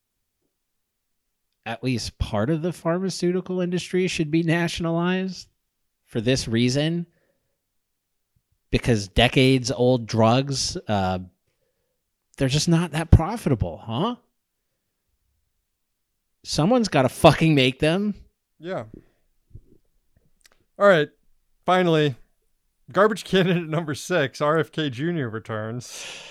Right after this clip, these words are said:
Speaker 2: <laughs> who, uh, sent out this tweet. Quote, "Since the assassination of my father in nineteen sixty-eight, candidates for president are provided Secret Service protection, but not me. Typical turnaround time for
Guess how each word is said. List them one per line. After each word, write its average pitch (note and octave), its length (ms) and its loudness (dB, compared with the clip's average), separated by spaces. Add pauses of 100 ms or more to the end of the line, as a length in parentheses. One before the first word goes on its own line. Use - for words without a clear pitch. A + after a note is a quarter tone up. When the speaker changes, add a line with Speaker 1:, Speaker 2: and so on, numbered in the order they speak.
(340)
Speaker 2:
<laughs> - 560 -20
who, D3 260 -4
uh, C3+ 340 2 (520)
sent G3+ 280 0
out E3 260 4
this G3 280 2
tweet. B2 460 -4 (1400)
Quote, G#3 480 6
"Since G#3 220 -2
the B3 120 4
assassination A#3 680 4
of G#3 40 2
my D#3 120 6
father E3+ 440 4
in B2 100 0
nineteen D3 360 0
sixty-eight, D3+ 560 -2
candidates A3 480 -2
for D3+ 140 -2
president E3+ 400 0
are B2+ 80 2
provided C3 440 -2
Secret D3 300 -6
Service E3+ 300 -2
protection, A#2 560 -4 (100)
but C3 120 4
not D#3 220 6
me. D3+ 400 2 (420)
Typical B3 340 4
turnaround F3 480 4
time D3 360 0
for B2+ 440 0